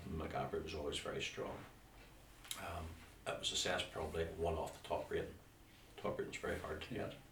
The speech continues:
Speaker 1: Our last inspection, <clears throat> just after, must have been in April, May twenty eighteen, um, we were assessed to have the highest, highest scored, uh, prisoner development unit anyone could achieve.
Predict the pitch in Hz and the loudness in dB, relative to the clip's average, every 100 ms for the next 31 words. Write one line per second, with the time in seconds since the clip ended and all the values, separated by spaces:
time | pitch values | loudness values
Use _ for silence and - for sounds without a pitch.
0 | - - - - - - - 95 90 98 | -18 -16 -16 -16 -16 -16 -2 4 10 10
1 | - - - - - 85 82 - - - | 10 4 2 2 2 2 4 4 4 -4
2 | - - - 165 139 - - 139 131 - | -8 8 12 12 12 12 8 4 4 2
3 | - - - - - 87 - - 85 85 | -8 -10 -6 0 2 4 2 2 2 4
4 | - - - - 98 - 101 101 - - | 4 4 0 -2 0 6 6 6 2 4
5 | - - - - - - - - - - | 4 6 4 4 0 -10 -12 -12 -12 -14
6 | - - - 87 87 85 85 - - 113 | -10 -4 6 10 10 10 4 0 0 6
7 | 107 90 - - - - - - - - | 8 8 6 6 4 2 0 0 2 2
8 | 85 82 85 82 - - - 87 - - | 2 2 4 4 2 2 4 6 6 4
9 | 82 78 78 - - - - - - - | 4 2 0 -8 -16 -6 -4 -4 -6 -6
10 | - - - - - - - - - - | -2 -2 0 -2 -2 -4 -4 -6 -10 -14
11 | - - - 78 82 - - - - | -14 -4 0 0 -2 -2 -2 -2 -4